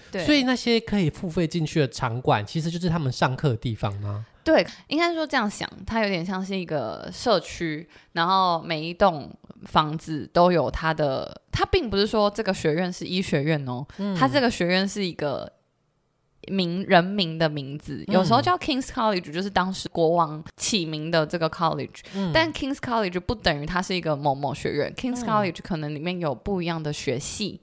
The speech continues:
Speaker 2: 嗯。
Speaker 1: 所以如果你今天想要 apply 一个学系，可能很多 college 都会有这个学系，
Speaker 2: 哦。
Speaker 1: 对，所以它的申请方式是蛮复杂的。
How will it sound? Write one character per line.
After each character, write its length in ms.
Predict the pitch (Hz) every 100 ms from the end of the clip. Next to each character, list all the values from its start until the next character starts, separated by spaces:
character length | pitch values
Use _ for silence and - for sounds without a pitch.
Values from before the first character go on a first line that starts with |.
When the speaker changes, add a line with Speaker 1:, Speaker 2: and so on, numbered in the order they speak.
| -
Speaker 2:
嗯。 380 | 208 170 127
Speaker 1:
所 120 | 117 302
以 20 |
如 160 | 269
果 80 | 262
你 100 | 220
今 140 | 170 190
天 80 |
想 180 | 202 180
要 80 | 160
apply 360 | - 165 - 190
一 40 |
个 80 | 175
学 200 | 170 139
系， 200 | 147 -
可 160 | 156 180
能 100 | 196
很 100 | 170
多 160 | 185
college 540 | 214 - 226 208 175 -
都 100 | 175
会 140 | 196
有 100 | 175
这 120 | 143
个 100 | -
学 260 | 165 - -
系， 240 | 151 -
Speaker 2:
哦。 520 | 143 156 175 180 175 180
Speaker 1:
对， 100 | 254
所 140 | 254
以 40 | 311
它 100 | 311
的 200 | 269 233 - _
申 320 | - - 247
请 240 | 254 196 160
方 260 | 190 185
式 200 | 202 226
是 360 | 208 220 208 175
蛮 340 | 151 135 139
复 260 | 175 254 214
杂 280 | - - -
的。 160 | -